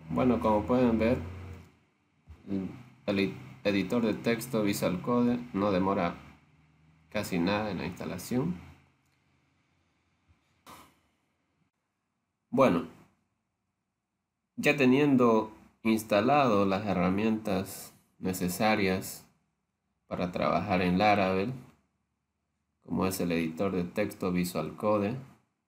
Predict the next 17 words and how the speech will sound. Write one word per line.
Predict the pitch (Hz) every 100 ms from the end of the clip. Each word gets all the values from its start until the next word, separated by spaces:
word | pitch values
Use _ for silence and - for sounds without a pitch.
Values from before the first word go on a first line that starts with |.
| _ _ _ _ _ _ _ _ _ _ _ _ -
el | 90 85 82 82
administrador | 82 85 87 87 - 80 80 107 107
de | 95 92 85
dependencias, | 82 82 85 92 107 104 - 98 101 - - - _ _ _ _ _ _ _ _
Composer, | - - - 95 - 107 - - - _ _ _ _ _ _ _ _ _ _ _ _ _
y | 85 92 98
como | 107 95
servidor | 92 90 90 92 92
local, | 87 - 90 87 - -
sam. | - - - - - - - _ _ _ _ _ _ _ _ _ _ _ _ _ _ _ _ _ _ _ _
Vamos | 147 180 135
a |
comenzar | 113 110 107 147 151 123
a | 98
instalar | 92 92 95 98 120 127
el | 107 90
proyecto | - 87 92 110 107 - 107 95 98